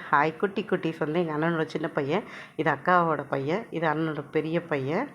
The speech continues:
இந்த பக்கம் இருக்கிறது என்னோட அக்கா பாப்பா, இது வந்து எங்களுடைய அக்கா. அவ்வளோதான், நாங்க தான் வந்தோம். சதீஷ் இன்னைக்கு வரல, அவங்களுக்கு தலைவலின்னு சொல்லிட்டு வீட்லயே இருந்துட்டாங்க. நாங்க மட்டும்தான் வந்தோம். ஆ, இப்ப நாங்களும் <laughs> வாங்கியிருக்கோம். அ, விளையாடி பார்க்கலாம் எப்படி இருக்குன்ட்டு கேமு.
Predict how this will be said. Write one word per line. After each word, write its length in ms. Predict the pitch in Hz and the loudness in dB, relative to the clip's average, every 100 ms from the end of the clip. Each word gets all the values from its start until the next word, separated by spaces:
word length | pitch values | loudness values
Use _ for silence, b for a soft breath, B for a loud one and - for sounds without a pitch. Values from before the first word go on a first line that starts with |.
| B B B B - | B B B B 0
இந்த 220 | 180 180 | 2 4
பக்கம் 380 | 170 175 165 156 | 2 2 0 0
இருக்கிறது 600 | 151 156 147 151 233 269 - - | 0 0 2 2 0 -4 -8 -2
என்னோட 320 | 160 151 147 | 0 2 0
அக்கா 300 | - - 170 170 | 0 2 2 4
பாப்பா, 340 | 147 - 233 - - | 2 4 2 0 -8
இது 120 | 185 | 2
வந்து 160 | 170 170 | 4 4
எங்களுடைய 440 | 180 156 143 151 | 2 2 0 0
அக்கா. 300 | 139 - 139 B B B B | -2 0 -4 B B B B
அவ்வளோதான், 320 | - 156 147 165 | 4 4 4 4
நாங்க 260 | 170 165 | 4 6
தான் 240 | 165 156 151 | 4 4 2
வந்தோம். 160 | 196 | 2
சதீஷ் 340 | 180 160 190 190 | 2 2 2 2
இன்னைக்கு 300 | 160 156 156 | 2 2 0
வரல, 160 | 147 | 2
அவங்களுக்கு 440 | 156 151 147 147 143 | 2 2 0 0 2
தலைவலின்னு 420 | 170 180 170 170 | 4 6 4 0
சொல்லிட்டு 340 | 156 147 143 | -2 -2 -2
வீட்லயே 400 | 156 156 165 165 | -4 -2 2 2
இருந்துட்டாங்க. 400 | 147 147 143 139 | 2 -2 -2 -4
நாங்க 240 | 151 139 143 | -4 -6 -8
மட்டும்தான் 500 | 139 143 147 165 139 | -6 -2 0 2 2
வந்தோம். 460 | 156 147 147 190 - B B B B B - | 2 4 4 2 -2 B B B B B 4
ஆ, 220 | 175 175 175 | 6 8 6
இப்ப 220 | 185 196 | 4 6
நாங்களும் 500 | 190 208 226 240 214 | 10 10 10 6 8
<laughs> 100 | 220 | 10
வாங்கியிருக்கோம். 640 | 196 214 220 - 160 - | 10 8 6 6 2 2
அ, 280 | - 175 165 | 4 6 6
விளையாடி 320 | 170 196 196 | 6 6 4
பார்க்கலாம் 400 | 170 143 165 165 | 4 4 4 4
எப்படி 240 | 151 165 | 4 2
இருக்குன்ட்டு 400 | 175 160 165 147 | 2 2 2 2
கேமு. 300 | 143 156 156 | 2 2 2